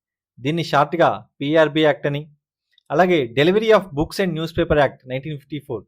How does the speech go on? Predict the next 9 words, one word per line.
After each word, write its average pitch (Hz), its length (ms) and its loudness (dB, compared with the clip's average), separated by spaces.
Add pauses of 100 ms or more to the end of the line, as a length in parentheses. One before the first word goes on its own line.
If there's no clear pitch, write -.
(440)
దీన్ని 151 360 0
షార్ట్ 147 320 -2
ఫామ్‌లో 147 280 -2 (360)
డిబిఎన్ఏ 143 580 -2
అని 170 160 -8 (240)
మన 139 100 -2
సౌలభ్యం 127 440 0
కోసం 127 240 -10
పిలుద్దాం. 110 360 -12